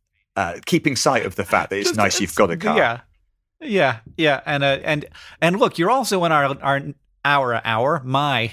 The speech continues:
Speaker 2: nation's beautiful capital, uh, where, where there's many things to do. And I hope that you took the t-, the, the chance to not be in the hotel for two days straight. Just be like, "Hey, I guess we're gonna just walk around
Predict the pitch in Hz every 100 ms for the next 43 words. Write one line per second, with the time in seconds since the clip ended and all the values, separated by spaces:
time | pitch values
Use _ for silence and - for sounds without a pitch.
0 | - 135 131 - 131 113 156 156 - 131
1 | 151 147 127 113 123 - - _ _ 147
2 | 131 131 131 143 151 151 156 151 165 165
3 | 156 160 240 302 - 202 185 - 143 165
4 | 233 170 139 135 180 - 143 147 135 -
5 | 165 - - 156 147 135 - - - -
6 | 226 160 - - - - _ _ _ -
7 | 131 165 170 123 117 113 110 110 131 -
8 | 110 113 107 107 - - 131 - 151 -
9 | 165 165 165 156 208 113 104 120 - 135
10 | 127 131 123 131 - 117 139 147 143 143
11 | 147 147